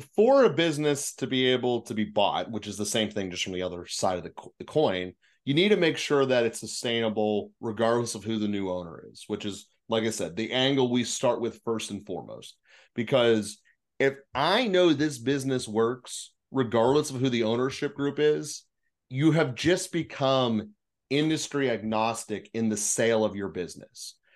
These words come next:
Because there's some people out there that say, "I'm only gonna be able to sell this, my, my garage here, my, my auto repair garage,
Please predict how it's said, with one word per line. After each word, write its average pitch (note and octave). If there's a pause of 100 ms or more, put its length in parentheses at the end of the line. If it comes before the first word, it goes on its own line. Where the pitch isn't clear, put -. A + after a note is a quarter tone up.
(140)
Because B2+
there's C#3+
some A3
people F#3+
out D3
there C3+
that A#2+
say, A#2+ (480)
"I'm E3
only G#3+
gonna G3
be F3
able D#3
to C3+
sell D3
this, B2
my, B2
my B2
garage A2+
here, G2
my, G#2
my G#2
auto A#2+
repair G#2+
garage, F#2+